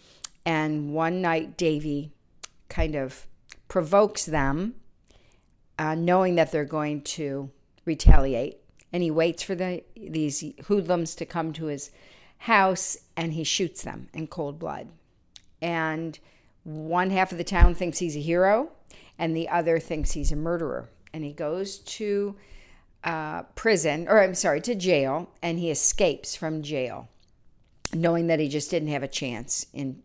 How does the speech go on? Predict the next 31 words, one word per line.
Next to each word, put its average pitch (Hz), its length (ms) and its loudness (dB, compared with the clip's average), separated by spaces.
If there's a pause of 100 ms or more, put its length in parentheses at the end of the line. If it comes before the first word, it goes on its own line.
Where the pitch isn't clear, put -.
(120)
on 143 240 -8
the 139 100 -6
trial. 120 640 -6 (720)
But 202 140 2
his 202 200 4
father 240 920 2 (240)
has 170 320 0
a 175 40 -2
history 165 640 8 (120)
of 156 420 -10 (720)
loving 190 600 2
people 180 720 -2 (300)
who 180 120 0
are 143 120 0
hateful 165 480 2
to 190 220 -8
him, 208 320 -8 (600)
and 170 300 0
he's 160 320 -6
almost, 175 680 -6
uh, - 100 -14 (360)
kind 190 220 -4
of 160 80 -8
a 135 60 -6
Christ - 480 -6
figure 196 640 -6
in 151 200 -10
his 147 220 -8
responses 156 760 -10
and 147 160 -10
reactions. 165 1000 -10